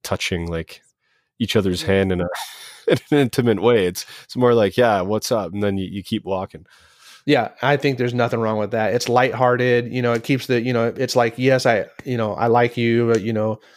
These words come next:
Speaker 2: um, and we don't have to handshake, but we can at least fist bump." So
Speaker 1: Yeah. <laughs>
Speaker 2: <laughs> I get it. Yeah, no, that's cool. And, uh, and then I always ask the customer, so, like, I bring my shoe covers,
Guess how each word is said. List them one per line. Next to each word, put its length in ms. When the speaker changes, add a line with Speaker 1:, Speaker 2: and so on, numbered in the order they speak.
Speaker 2:
um, 640
and 440
we 60
don't 120
have 160
to 80
handshake, 400
but 80
we 80
can 100
at 60
least 200
fist 220
bump." 280
So 320
Speaker 1:
Yeah. 300
<laughs> 300
Speaker 2:
<laughs> 480
I 180
get 220
it. 80
Yeah, 220
no, 200
that's 180
cool. 300
And, 360
uh, 280
and 100
then 80
I 80
always 300
ask 160
the 60
customer, 560
so, 140
like, 180
I 80
bring 240
my 100
shoe 220
covers, 480